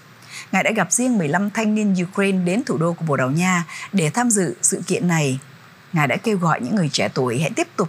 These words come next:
tìm kiếm và sẵn sàng chấp nhận rủi ro trong một thế giới đối mặt với những thách thức to lớn. Ngài đã gặp gỡ những người trẻ tuổi từ Scho-, Scholars Occurrentes,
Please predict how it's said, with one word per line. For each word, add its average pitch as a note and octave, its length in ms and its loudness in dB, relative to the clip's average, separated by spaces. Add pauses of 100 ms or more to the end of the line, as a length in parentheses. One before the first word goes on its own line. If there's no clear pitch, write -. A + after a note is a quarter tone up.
tìm F#3 200 2
kiếm C4 300 0
và - 60 -2
sẵn - 220 0
sàng E3 280 2
chấp D4 180 -4
nhận G3+ 160 -2
rủi B2 180 0
ro A#3+ 320 0 (360)
trong C#4+ 140 0
một - 140 -2
thế A#3+ 140 0
giới A3 380 0
đối G3 200 2
mặt B3 200 0
với G3 100 0
những F#3+ 180 -2
thách B3+ 180 -2
thức C4+ 120 -4 (120)
to D#3+ 140 0
lớn. E3 280 2 (720)
Ngài G3 120 2
đã - 100 0
gặp A3+ 200 0
gỡ G3 220 0
những C4+ 160 -2
người F#3+ 180 0
trẻ A2+ 220 0
tuổi C3 280 -2
từ E3+ 100 0
Scho-, F#3 600 -2 (220)
Scholars G#3+ 720 0
Occurrentes, E3 880 0